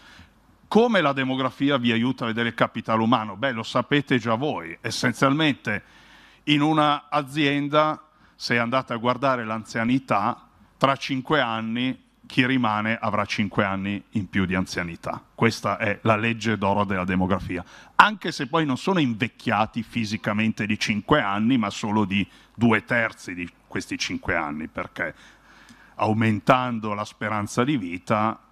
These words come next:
aumentano fisicamente, diciamo, la loro età, eh,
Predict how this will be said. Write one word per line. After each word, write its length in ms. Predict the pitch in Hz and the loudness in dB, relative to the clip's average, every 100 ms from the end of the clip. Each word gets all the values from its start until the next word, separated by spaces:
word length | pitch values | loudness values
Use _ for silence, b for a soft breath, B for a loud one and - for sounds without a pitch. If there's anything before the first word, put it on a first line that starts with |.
| _ - | _ -4
aumentano 800 | - 101 101 101 101 - 98 92 | 0 2 2 2 0 0 0 -2
fisicamente, 1400 | - 104 95 95 - 107 104 104 98 - - 95 95 - B B B B | -4 -6 -6 -4 -2 -2 -4 -4 -6 -8 -2 0 0 -4 B B B B
diciamo, 500 | 92 - 98 92 87 | -6 -2 0 0 0
la 180 | 82 90 | 2 0
loro 540 | 87 98 92 87 85 | 0 -2 -2 -6 -4
età, 560 | 120 - - 110 95 _ _ 120 | -6 -4 2 2 2 _ _ -14
eh, 480 | 92 85 80 78 | -10 -8 -8 -10